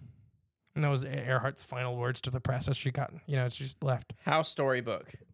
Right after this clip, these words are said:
Speaker 2: What is storybook ending?
Speaker 1: Uh, the alien thing.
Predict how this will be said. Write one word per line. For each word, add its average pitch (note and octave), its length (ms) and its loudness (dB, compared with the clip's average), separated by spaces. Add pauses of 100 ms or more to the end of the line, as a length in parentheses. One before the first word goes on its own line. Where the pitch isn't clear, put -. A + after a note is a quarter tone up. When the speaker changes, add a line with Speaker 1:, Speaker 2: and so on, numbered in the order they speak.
(220)
Speaker 2:
What B2 120 -2
is C3 100 0
storybook C#3 460 2
ending? A#2 300 0 (800)
Speaker 1:
Uh, D#3+ 300 6 (1300)
the D3+ 240 8
alien C#3+ 300 4
thing. B2+ 280 2